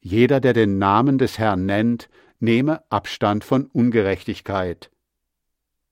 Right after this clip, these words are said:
In einem großen Hause sind nicht nur goldene und silberne Gefäße, sondern auch hölzerne und tönerne,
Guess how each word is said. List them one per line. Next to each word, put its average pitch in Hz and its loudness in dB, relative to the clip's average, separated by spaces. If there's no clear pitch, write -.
In 143 2
einem 143 0
großen 117 0
Hause 113 4
sind 113 0
nicht 120 0
nur 107 2
goldene 113 4
und 104 0
silberne 113 0
Gefäße, 104 -2
sondern 120 -2
auch 107 -4
hölzerne 143 2
und 113 -2
tönerne, 120 2